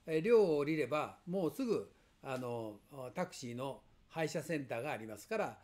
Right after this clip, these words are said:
あ、そこで、えー、体温のチェックとかなんかして、えー、一日出てってもらうと。えー、一ヶ月の、えー、乗車時間が決まってるそうなんで、「五時には、あ、車庫に戻ってきてください」と。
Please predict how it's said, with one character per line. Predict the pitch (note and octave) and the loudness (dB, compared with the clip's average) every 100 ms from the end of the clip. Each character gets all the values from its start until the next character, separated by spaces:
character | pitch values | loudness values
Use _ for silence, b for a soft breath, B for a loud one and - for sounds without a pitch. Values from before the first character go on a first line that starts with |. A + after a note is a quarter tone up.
| B B | B B
あ、 | C#3 | -8
そ | B2+ D#3+ | -6 -4
こ | F3+ | -2
で、 | F#3 G#3 b b C#3 | 0 -2 b b -4
え | C#3+ C3 B2+ C3 | 0 0 0 -2
ー、 | |
体 | E3 D3+ | -2 -2
温 | C3+ | -2
の | A#2+ | -4
チ | A2+ D#3 | -6 -8
ェ | - | -8
ッ | |
ク | - | -8
と | C#3 | -8
か | A#2 | -6
な | B2+ | -8
ん | A2+ | -8
か | A#2+ | -10
し | - - | -8 2
て、 | A#3+ G3 B B - | 2 2 B B -6
え | C#3 B2 A#2 | -2 0 -2
ー、 | A#2 | -4
一 | - C3+ | -8 -8
日 | B2 B2+ | -8 -2
出 | C3+ | -2
て | C3+ | -2
っ | |
て | A2 A#2 | -8 -10
も | |
ら | G#2 | -10
う | F#2+ | -12
と。 | - - - B B B - - | -18 -20 -20 B B B -16 -6
え | D3 C3+ C3 B2 A#2+ A2 G#2 G2 G2+ | -2 0 0 2 0 -2 -8 -14 -8
ー、 | E3+ | -6
一 | F3+ | 2
ヶ | D4 | 4
月 | C#4 F3+ | 4 4
の、 | D3+ B2 A2+ - - - - - | 0 -4 -4 -10 -20 -20 -20 -8
え | B2+ B2+ A#2+ A2 G#2 G2 F#2+ F#2+ | -2 0 0 -2 -6 -12 -18 -14
ー、 | A#2 | 4
乗 | G#3 B3 | 6 6
車 | B3 A3+ F#3 | 4 0 -2
時 | F3+ | -2
間 | G3+ C#3+ | 0 0
が | A#2 | -2
決 | G#2+ D3 | -6 -2
ま | F#3 | -2
っ | - | -2
て | G3+ | -4
る | |
そ | F3 F#3 | -2 -2
う | |
な | C3+ G2 | -2 -6
ん | G#2+ | -2
で、 | B2+ - b b b D3+ | -2 -2 b b b -2
「五 | B3 | 0
時 | C#4 A3+ | 2 0
に | B3+ | 0
は、 | A#3+ B2+ - - _ | 0 -2 -8 -20 _
あ、 | D3 C3+ A#2+ | -6 -4 -4
車 | - E3+ | -4 -2
庫 | C#3+ | -2
に | |
戻 | C#3 B2 D#3+ | -2 -2 -2
っ | |
て | E3 | -4
き | - | -8
て | C#3+ | -8
く | G2+ | -8
だ | A2+ | -10
さ | F#2+ G2 | -10 -12
い」 | |
と。 | - | -14